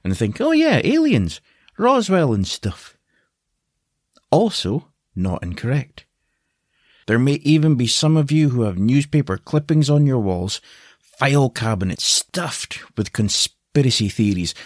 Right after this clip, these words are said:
All of your hats are made of tinfoil, and you think the X-Files are documentaries pretending to be an entertainment show.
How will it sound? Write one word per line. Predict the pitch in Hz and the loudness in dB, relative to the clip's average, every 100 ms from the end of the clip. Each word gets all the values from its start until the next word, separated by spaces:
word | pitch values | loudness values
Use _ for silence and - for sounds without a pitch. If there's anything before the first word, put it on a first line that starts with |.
| - - _ - | -20 -20 _ -2
All | 143 156 | 2 4
of | 147 | 4
your | 131 123 | 2 -2
hats | 117 131 - | -2 -4 -4
are | 110 | 0
made | 127 131 | 2 2
of | 104 - | 0 -2
tinfoil, | 151 151 143 - 95 104 | 2 4 2 -2 -2 -2
and | 120 113 | 0 0
you | 104 | 0
think | - 185 | 0 -2
the | 90 - | -2 -2
X-Files | 160 - - 101 107 | -2 -4 -2 -2 -2
are | 98 | -4
documentaries | 90 - - 135 135 143 - 101 - | -6 -10 -4 0 2 2 0 -6 -4
pretending | - - 220 240 139 87 - - - _ - | -6 -4 -2 2 2 2 -2 -10 -20 _ -2
to | |
be | 107 104 | 2 2
an | 92 | 2
entertainment | 90 85 82 76 - 80 76 73 | 2 -2 -4 -8 -6 -6 -6 -6
show. | - 78 67 | -6 -6 -8